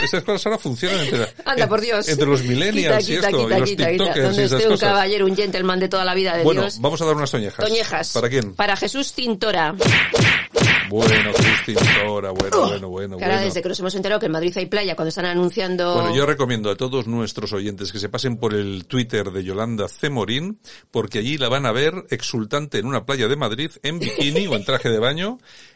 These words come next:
Speaker 1: en paños menores. Está en,
Speaker 2: Exacto.
Speaker 1: está en su Twitter, además merece la pena ir, es Yolanda C. Morín.
Speaker 2: Arroba Yolanda C. Morín,
Speaker 1: Tienes,
Speaker 2: sí, sí.
Speaker 1: tienes todas las críticas han sido buenas, o sea, excepto una.
Speaker 2: Ya,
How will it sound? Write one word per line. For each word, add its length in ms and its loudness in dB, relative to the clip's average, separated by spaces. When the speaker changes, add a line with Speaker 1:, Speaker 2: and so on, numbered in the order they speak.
Speaker 1:
en 260 -2
paños 300 -2
menores. 580 -4
Está 240 -2
en, 80 -2
Speaker 2:
Exacto. 160 -4
Speaker 1:
está 160 -2
en 60 -4
su 220 -2
Twitter, 400 -4
además 260 -2
merece 240 -2
la 100 0
pena 200 -2
ir, 140 -2
es 160 -4
Yolanda 380 -2
C. 280 -4
Morín. 500 -2
Speaker 2:
Arroba 760 0
Yolanda 300 -6
C. 100 -14
Morín, 140 -12
Speaker 1:
Tienes, 240 -2
Speaker 2:
sí, 60 -10
sí. 40 -10
Speaker 1:
tienes 220 -2
todas 180 -4
las 120 -4
críticas 340 -6
han 80 -4
sido 180 0
buenas, 300 -2
o 40 -14
sea, 80 0
excepto 420 -2
una. 340 -2
Speaker 2:
Ya, 240 -2